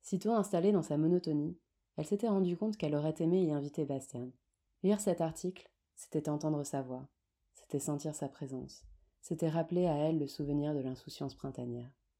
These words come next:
Elle n'avait pas pensé s'être attachée autant à Bastian, mais le désamour lui semblait intolérable.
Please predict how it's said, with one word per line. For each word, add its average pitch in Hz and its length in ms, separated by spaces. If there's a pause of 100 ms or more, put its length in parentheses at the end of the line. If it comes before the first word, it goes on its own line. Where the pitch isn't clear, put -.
(380)
Elle 170 80
n'avait 165 200
pas 214 160
pensé 208 260
s'être 156 260
attachée 147 440
autant 165 220
à 156 60
Bastian, 139 480 (400)
mais 170 100
le 160 100
désamour 165 420
lui 151 100
semblait 139 380
intolérable. 127 560